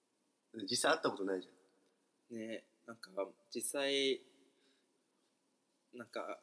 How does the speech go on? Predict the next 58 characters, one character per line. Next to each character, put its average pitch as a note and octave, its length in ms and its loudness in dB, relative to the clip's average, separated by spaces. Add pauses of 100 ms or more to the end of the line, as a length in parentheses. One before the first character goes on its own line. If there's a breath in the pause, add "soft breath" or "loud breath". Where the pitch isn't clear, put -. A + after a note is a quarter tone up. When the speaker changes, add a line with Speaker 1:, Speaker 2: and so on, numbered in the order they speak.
Speaker 2:
メ C3+ 100 12
ッ C3+ 40 6
セ C#3 120 8
ー B2 40 10
ジ A2+ 140 4
よ A2 120 6
り G2 180 2
じ-、 - 140 0 (100)
実 - 220 -6
際 A#2 140 -2
に A#2 180 -2
会 A#2+ 80 -2
っ - 20 -6 (320)
て G2+ 320 0 (720)
話 A2 200 -16
し - 60 -16
た B2 100 -2
い A2+ 40 0
よ G2+ 80 -2
ね。 F#2 60 -12 (1040)
Speaker 1:
い C3+ 40 4
や、 B2 80 6
別 B2 220 4
に D3 60 6
な D#3+ 100 4
ん C3+ 40 4
か C3+ 60 -2
最 D#3+ 180 6
初 F#3 140 8
は F#3 60 8
そ F3+ 140 0
の C3+ 80 4
メ E3+ 120 6
ッ - 20 6
セ - 240 2
ー A#2+ 80 6
ジ - 80 0
と F2+ 120 2
ア A#2 60 4
プ F3+ 160 4
リ F3+ 140 6
を F3+ 40 6
通 F#3 320 6
し - 100 -4
て、 A#2 340 4
な A2+ 80 -2
ん A2 60 -6
か G2 100 -10
ま C3+ 120 8
ず C3+ 80 2
最 B2+ 220 2
初 B2+ 160 0
な C3 80 2
ん A#2+ 60 -2
か F2 140 -12
line A#2+ 280 2
と D3 140 0
か。 E2+ 180 -6